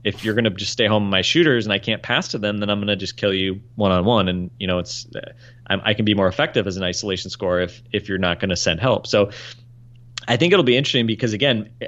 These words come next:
most nights in this league, you know, the Detroit Pistons, if they try to kill you with iso ball, are probably not gonna be very successful, <laughs> right? Um, the Houston Rockets might, the Golden State Warriors might, um,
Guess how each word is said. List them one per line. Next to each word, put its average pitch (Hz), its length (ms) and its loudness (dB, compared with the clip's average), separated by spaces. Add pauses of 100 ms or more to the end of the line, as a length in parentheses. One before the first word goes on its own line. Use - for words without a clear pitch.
(220)
most 113 440 2
nights 143 300 0
in 120 80 -2
this 98 200 -8
league, 104 360 -4 (1160)
you 117 100 -2
know, 107 120 4
the 110 120 2
Detroit 151 340 0
Pistons, 110 480 -2
if 107 120 -4
they 117 120 4
try 120 200 0
to 117 100 0
kill 123 180 -4
you 117 100 0
with 107 80 -2
iso 131 340 0
ball, 101 260 2
are 92 120 -2
probably 151 360 2
not 123 180 0
gonna 127 140 -2
be 131 100 0
very 131 180 4
successful, 131 680 -4
<laughs> - 20 -20
right? 107 480 -2 (380)
Um, 110 460 -2 (500)
the 107 100 -6
Houston 143 300 -2
Rockets 165 400 0
might, 160 240 0
the 104 80 -6
Golden 117 240 0
State 90 180 -6
Warriors 135 380 0
might, 120 340 0 (340)
um, 95 380 0